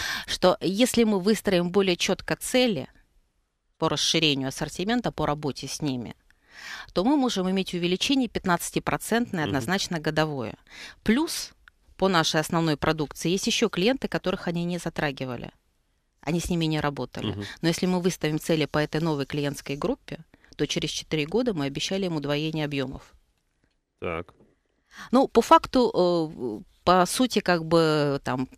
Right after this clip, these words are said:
Speaker 1: опять же, я упоминала, там, полтора года,
Speaker 2: Мгм.
Speaker 1: э, да, э, некоторый такой общий срок, который был проведён. Но в тот момент, когда компания достигла десять-двенадцать процентов роста, они остановились по тем мероприятиям, э, которые, ну,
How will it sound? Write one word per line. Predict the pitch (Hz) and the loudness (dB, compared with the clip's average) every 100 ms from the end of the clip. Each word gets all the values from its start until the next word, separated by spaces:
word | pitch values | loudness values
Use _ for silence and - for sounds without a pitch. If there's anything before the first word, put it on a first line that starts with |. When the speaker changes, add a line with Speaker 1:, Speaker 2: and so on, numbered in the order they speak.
| - | -8
Speaker 1:
опять | - - 143 | -4 0 0
же, | - | 2
я | 139 | 0
упоминала, | 139 156 151 139 123 | 0 0 2 2 2
там, | 127 135 | -2 -2
полтора | 143 139 147 | 0 4 2
года, | 180 262 185 123 | 4 2 2 0
Speaker 2:
Мгм. | 107 117 113 _ | -4 -6 -8 _
Speaker 1:
э, | - 147 - | -10 -6 -6
да, | 147 160 175 - | -2 0 0 -2
э, | - - | -6 -4
некоторый | 143 - - 147 | -2 -2 -6 -8
такой | 135 - 147 | -8 -6 -4
общий | 147 - | -4 -4
срок, | 151 247 254 | -2 0 0
который | - 147 151 143 | -2 -2 -2 -4
был | 143 143 | -4 -2
проведён. | - 147 147 147 131 - - - - | -2 -2 0 -2 -4 -6 -8 -8 0
Но | 202 196 | 4 4
в | - | 4
тот | 220 | 2
момент, | 214 214 202 | 4 4 4
когда | 180 180 165 | 2 2 4
компания | 175 180 175 165 | 2 4 4 4
достигла | 165 165 170 160 151 | 2 0 0 0 2
десять-двенадцать | 165 - 160 156 143 - | 2 -2 -2 2 2 0
процентов | 156 - 170 180 - | -4 -2 -4 -4 -2
роста, | 269 285 - | 0 0 0
они | - 165 202 | 0 0 2
остановились | 185 165 - 170 170 143 127 - - | 2 0 2 2 2 2 -2 -6 -10
по | - 151 135 | -2 0 0
тем | 131 151 151 | 0 -2 -2
мероприятиям, | 156 151 - 208 262 180 151 - - - - - | -2 -2 2 2 2 -4 -4 -8 -14 -12 -12 -10
э, | - 143 143 143 139 | -4 0 0 0 0
которые, | 147 156 147 | -2 0 2
ну, | 147 | 2